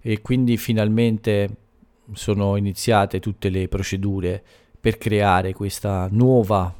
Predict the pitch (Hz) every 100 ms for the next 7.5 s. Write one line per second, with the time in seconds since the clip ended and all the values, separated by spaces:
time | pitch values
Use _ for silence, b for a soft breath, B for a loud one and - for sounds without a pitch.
0 | - 101 101 101 87 90 95 95 95 87
1 | 87 123 156 - _ - - - - _
2 | _ - - - 101 - 117 113 101 98
3 | 92 95 - 98 - - 90 B B B
4 | B 104 120 107 110 101 107 104 101 -
5 | 104 98 98 95 92 98 - 98 104 -
6 | 98 92 104 - 131 117 98 101 - 92
7 | 90 98 92 92